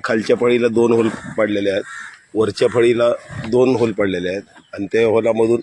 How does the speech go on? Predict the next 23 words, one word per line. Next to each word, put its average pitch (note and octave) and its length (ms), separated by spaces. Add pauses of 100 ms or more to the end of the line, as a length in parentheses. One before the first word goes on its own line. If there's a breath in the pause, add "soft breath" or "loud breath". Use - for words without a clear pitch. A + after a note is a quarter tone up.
(120)
आठ G#2+ 160 (120)
नंबरची A#2 440
ही B2+ 240 (180)
नायलॉनची A2 520
रशी A2 300
आहे, F#2+ 200 (720)
ती D3+ 60 (100)
पण C3 180 (960)
त्याला A2+ 220
कावर A#2 340
बोलतात A2 360
आणि G#2+ 260 (140)
रशी, F#2+ 580
त्याला G2+ 240
मस्तूर A2+ 360
बोलतात. F#2+ 400 (600)
ही A2+ 60
पण C3 300
त्या - 460
चारी A#2 240
होलामध्ये A#2 480
बघू, A2+ 220 (720)
मध्ये A#2 460